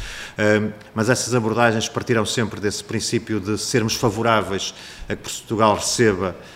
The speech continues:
eh, imigração. Somos um país de imigrantes e, portanto, isso faz sentido, mas a estrutura administrativa tem que funcionar E, eh, podemos aceitar que depois faça uma discussão à volta disto, mas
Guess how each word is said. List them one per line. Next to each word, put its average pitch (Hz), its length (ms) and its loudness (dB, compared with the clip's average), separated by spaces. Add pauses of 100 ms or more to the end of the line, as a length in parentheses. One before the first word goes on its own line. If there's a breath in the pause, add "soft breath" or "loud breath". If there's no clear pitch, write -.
(160 loud breath)
eh, 98 280 0
imigração. 110 800 2
Somos 117 340 0
um 117 80 2
país 120 360 2
de 110 100 2
imigrantes 113 600 2
e, 98 60 -4
portanto, - 580 -6
isso - 160 -4
faz 117 160 0
sentido, 147 460 0 (440 loud breath)
mas 110 200 0
a 117 40 2
estrutura 139 600 4
administrativa 113 640 -2
tem 101 160 -6
que 95 80 -12
funcionar 120 760 -4 (360 loud breath)
E, 139 280 2
eh, 117 80 2
podemos 104 440 0
aceitar 110 460 0
que - 80 -14
depois - 240 -4
faça - 260 -2
uma 104 100 -4
discussão 107 360 -4
à 101 80 2
volta 104 300 -2
disto, 107 240 -2
mas 107 220 -4